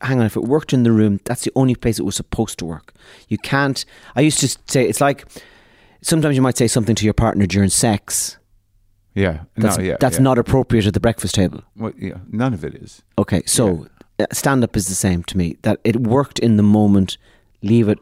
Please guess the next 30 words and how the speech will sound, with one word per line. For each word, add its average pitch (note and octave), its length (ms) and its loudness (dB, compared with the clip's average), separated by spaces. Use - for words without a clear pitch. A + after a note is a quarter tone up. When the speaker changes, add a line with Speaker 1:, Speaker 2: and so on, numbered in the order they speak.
Speaker 1:
and F#2+ 340 2
move G#2 240 4
on. F2 320 0
Speaker 2:
Given F3 280 -2
that B2 180 -4
Ireland, A2+ 680 -4
i-, - 40 -6
in G#2 440 -4
and G#2+ 100 -2
of F#2+ 140 -2
itself, C3+ 400 -6
has G2 160 -8
become G#2 280 -4
more G#2+ 180 -2
progressive F#2 720 -4
than, F2+ 500 -4
than F2+ 200 -2
America G2+ 720 -4
in G2+ 180 0
a F2+ 60 2
lot F2 180 2
of D#2+ 140 -8
ways, E2+ 520 -4
uh, F2 320 0
politically G2+ 500 0
and E2+ 100 -4
otherwise, E2+ 720 -4
like, A2+ 260 -2
is C#3 200 0
there, C3 260 0